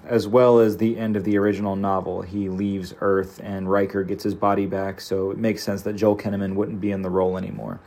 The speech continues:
But I just wanted to hit you guys up. Thank you once again for making your podcast. I really dig it a lot, and I'm looking forward to going through this season with you guys.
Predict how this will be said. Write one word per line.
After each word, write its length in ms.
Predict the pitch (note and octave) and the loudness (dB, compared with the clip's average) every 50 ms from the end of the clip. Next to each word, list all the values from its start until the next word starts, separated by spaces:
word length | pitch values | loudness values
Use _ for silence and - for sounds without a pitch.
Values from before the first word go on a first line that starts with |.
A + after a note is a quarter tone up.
| - - - - - - - - - - - - - | -20 -20 -20 -20 -20 -20 -20 -20 -20 -20 -12 -2 4
But 80 | A2+ | 6
I 80 | C#3+ D3+ | 6 6
just 120 | D3+ D3+ | 6 4
wanted 180 | D3+ D3+ D3 C#3 | 2 2 4 6
to 280 | C#3 C3+ C3 B2 A#2 - - - - - - - | 6 6 6 4 2 -4 -10 -20 -20 -20 -14 0
hit 200 | - E3 E3 E3 E3+ | 4 4 4 6 6
you 60 | F3 | 6
guys 260 | F3 E3+ E3 D#3+ C#3 | 8 8 8 6 6
up. 300 | D3+ D3+ D3+ D3+ D3+ - | 6 6 6 6 4 2
Thank 260 | - D3 C#3+ C#3 - | 0 2 2 2 2
you 120 | C#3+ C#3+ C3 | 2 2 2
once 220 | C#3 C3+ C3 - | 2 0 0 -2
again 220 | B2+ A#2+ C3 B2+ | -2 -2 -2 -2
for 120 | A#2+ B2 B2 | -2 0 2
making 260 | B2 A#2+ A#2 A#2+ A#2+ | 2 4 4 2 2
your 100 | A#2 A2 | 0 0
podcast. 600 | - A#2 A2+ A2 G#2+ F#2+ - A#2 A2 G#2+ G#2 - | 0 2 2 2 2 2 2 2 2 2 2 0
I 100 | G#2+ G#2 G2+ | 0 2 2
really 420 | G2 G2+ A2 A2 G#2+ G#2+ G#2 G#2+ | 2 2 2 4 4 4 2 2
dig 240 | G2+ F#2 G#2+ G#2 G#2 | 0 2 2 2 2
it 80 | G#2 G#2 | 2 2
a 60 | G2+ | 2
lot, 360 | G2+ G2+ G2+ G2+ G2+ G2+ G2+ | 4 4 4 4 4 2 0
and 160 | G#2+ G#2 G2+ | -2 -6 -6
I'm 160 | G2+ G2+ G2+ | -4 -4 -4
looking 280 | G2+ G2+ - G#2 G2 G2 | -4 -4 -4 -6 -6 -6
forward 520 | F#2+ - - G#2 G#2 G#2 G2 G2+ G2 F#2+ - | -8 -6 -2 0 2 2 2 2 0 -2 -4
to 180 | - - G#2 | -4 -2 -2
going 340 | F#2+ F2 F#2 G2+ G2+ G2+ G2+ G2 | -2 -2 -2 -2 -2 -4 -4 -6
through 280 | - G2 G2 G2 G2 | -6 -4 -4 -2 -2
this 200 | F#2+ G#2 G#2 G#2 | -2 -2 -4 -2
season 240 | - C3 A#2+ A2 G#2 | -2 -4 -2 -2 -2
with 120 | G2+ G2 | -2 -2
you 100 | F#2 G2+ | -2 -2
guys. 280 | F#2+ G2 F#2 F#2 F2+ - | -2 0 0 -2 -4 -8